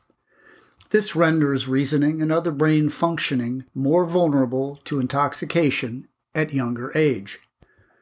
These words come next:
Morbidity and mortality related to booze is highest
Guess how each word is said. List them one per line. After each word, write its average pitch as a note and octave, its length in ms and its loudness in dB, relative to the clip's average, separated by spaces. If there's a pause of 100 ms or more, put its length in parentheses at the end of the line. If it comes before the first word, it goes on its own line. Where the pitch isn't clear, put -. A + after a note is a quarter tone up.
(420)
Morbidity C#3 760 0
and E3+ 120 -2
mortality E3 920 0
related D#3 540 0
to D3+ 80 -6
booze E3+ 480 0
is C#3+ 140 -4
highest E3+ 520 0